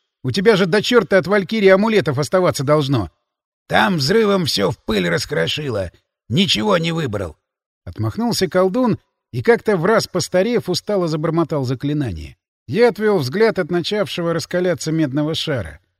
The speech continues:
А что, если мне для лечения ещё драконий огонь понадобится?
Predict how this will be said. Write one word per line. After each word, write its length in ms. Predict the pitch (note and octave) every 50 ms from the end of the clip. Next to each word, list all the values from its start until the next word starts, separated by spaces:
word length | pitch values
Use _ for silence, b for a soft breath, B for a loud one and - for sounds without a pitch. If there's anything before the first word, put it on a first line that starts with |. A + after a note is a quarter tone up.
| _ _
А 60 | - F2
что, 200 | - - G3+ A3
если 220 | F#3 - F#3+ F#3+
мне 220 | F#3+ G3 G3 F3+
для 140 | C#3 C#3+ E3
лечения 460 | E3 E3+ D#3+ - G3 G3 F3 E3+ D#3+
ещё 340 | E3+ F3+ - - - F3+ E3
драконий 540 | B2 C3 C3+ C#3 - - D3 C#3 C#3 C3+ C#3+
огонь 280 | C#3+ C#3 C#3+ C3+ G#2 F2
понадобится? 680 | - B2 C#3 C3+ A#2 E2+ D#2+ D#2 D#2 - - - -